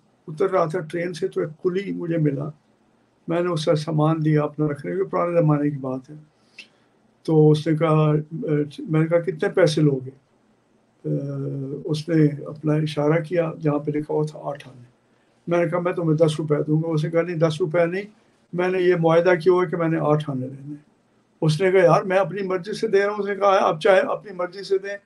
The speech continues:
मैंने आठ आने का मुआहदा किया हुआ है, मैं आठ आने लूँगा आपसे, दस रुपए नहीं लूँगा।" अभी ये बहस हो रही थी, तो अजान की आवाज़ आ गई, उसने मेरा बिस्तर बंद वहीं रख दिया।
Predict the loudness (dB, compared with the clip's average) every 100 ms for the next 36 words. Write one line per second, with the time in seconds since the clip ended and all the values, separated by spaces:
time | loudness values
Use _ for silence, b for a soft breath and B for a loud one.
0 | _ _ _ -4 -2 0 2 2 2 -2
1 | -2 -4 0 2 4 2 2 -2 -2 -2
2 | -2 -2 0 -2 -2 -4 -8 -10 -10 -8
3 | 0 0 0 -2 -2 -2 -4 -6 -20 _
4 | _ _ _ _ _ _ _ -2 2 6
5 | 6 6 4 4 4 4 4 0 -2 -4
6 | _ _ _ _ _ _ _ _ _ -4
7 | -2 -2 -2 -6 -4 -2 -4 -4 -2 0
8 | 2 0 -2 -4 -6 -6 -12 -6 -4 -4
9 | -6 -8 -6 -4 -4 -6 -8 -16 _ -20
10 | -20